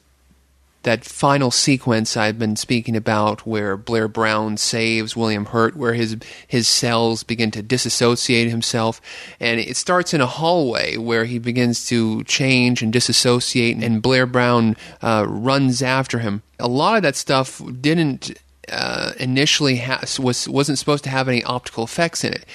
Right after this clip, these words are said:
It wasn't shot on a blue screen. It, it wasn't shot with, with any kind of, uh, way to pull a mat out of it. And they did, uh, what is, uh, a very, very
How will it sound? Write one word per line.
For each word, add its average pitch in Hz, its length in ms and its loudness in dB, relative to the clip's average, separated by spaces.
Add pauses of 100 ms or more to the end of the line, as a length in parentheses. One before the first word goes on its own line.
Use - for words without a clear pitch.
(140)
It 113 80 2
wasn't 123 260 0
shot 127 440 2
on 117 60 -2
a 110 60 0
blue 120 240 2
screen. 127 480 2
It, - 100 -2
it 117 120 -6
wasn't 127 240 0
shot 123 420 2
with, 113 260 -6 (320)
with 113 200 0
any 131 240 2
kind 123 400 2
of, 110 280 0
uh, 110 300 2
way 127 340 2
to 117 80 -2
pull 117 280 -4
a 104 40 -2
mat 117 400 -2
out - 180 -4
of - 100 -10
it. - 160 -10 (360)
And 127 800 0 (100)
they 139 200 2
did, 151 580 -2
uh, 120 180 0
what 120 280 2
is, 120 240 -2
uh, 123 800 -2
a 120 60 -2
very, 147 400 4
very 139 300 2